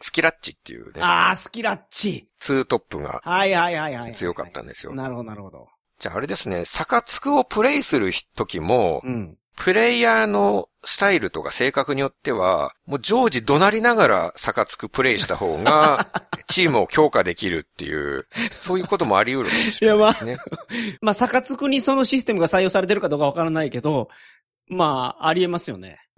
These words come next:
Speaker 1: まあ、ゲーマーの性格とか、
Speaker 2: はいはいはい。
Speaker 1: 性質によっては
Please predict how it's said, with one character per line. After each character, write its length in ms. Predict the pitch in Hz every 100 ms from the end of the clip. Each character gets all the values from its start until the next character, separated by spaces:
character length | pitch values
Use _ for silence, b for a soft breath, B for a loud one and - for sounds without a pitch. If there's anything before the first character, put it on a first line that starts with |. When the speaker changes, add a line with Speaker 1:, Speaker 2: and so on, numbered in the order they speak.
| -
Speaker 1:
ま 80 | 131
あ、 20 |
ゲ 280 | 113 151 160
ー 20 |
マ 240 | 151 147
ー 20 | 143
の 320 | 135 131 120
性 220 | - 127
格 280 | 127 - 127
と 100 | 101
か、 260 | - - - -
Speaker 2:
は 180 | 131
い 60 | 120
は 140 | 104
い 40 | 87
は 120 | 76
い。 40 |
Speaker 1:
性 240 | - 117 107
質 180 | - 104
に 100 | 98
よ 80 |
っ 60 | 92
て 140 | -
は 80 | 147